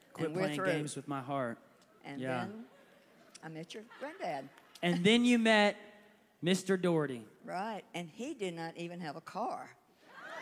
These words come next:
Speaker 2: <laughs>
Speaker 1: But he loved you.
Speaker 2: But he loved me. His heart. And
Speaker 1: Come
Speaker 2: I
Speaker 1: on.
Speaker 2: tell you, I have a first date. You wanna know about that?
Speaker 1: Tell me about it.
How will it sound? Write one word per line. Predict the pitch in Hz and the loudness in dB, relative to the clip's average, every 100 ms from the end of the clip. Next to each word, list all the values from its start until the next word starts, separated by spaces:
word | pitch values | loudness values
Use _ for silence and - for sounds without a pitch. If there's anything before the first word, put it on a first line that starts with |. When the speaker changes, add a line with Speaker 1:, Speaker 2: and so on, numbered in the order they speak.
| 1077 | -6
Speaker 2:
<laughs> | 1077 - 285 - 339 302 294 175 | -6 -4 -4 -2 2 2 2 8
Speaker 1:
But | 220 208 | 10 10
he | 240 | 8
loved | 226 240 254 214 | 10 10 10 8
you. | 202 190 | 8 8
Speaker 2:
But | 156 | 8
he | 226 240 | 4 0
loved | 233 247 285 254 | 4 6 6 2
me. | 175 165 165 | -2 -4 -6
His | 180 - | -10 -8
heart. | 240 240 - - - | -6 -6 -8 -12 0
And | |
Speaker 1:
Come | 190 | 4
Speaker 2:
I | 202 | 8
Speaker 1:
on. | 190 165 | 8 6
Speaker 2:
tell | 285 320 | 2 0
you, | 202 190 - | -4 -6 -6
I | |
have | 190 | -6
a | 294 | -6
first | - 247 - 226 | -6 -4 -4 0
date. | 226 269 175 - - | 0 0 -4 -6 -12
You | 196 | -6
wanna | 208 | -4
know | 208 | -4
about | 208 233 233 | -4 -6 -4
that? | 262 320 | -8 -6
Speaker 1:
Tell | - 190 285 | 0 2 4
me | 262 | 2
about | 185 165 143 | 4 2 2
it. | 120 | -4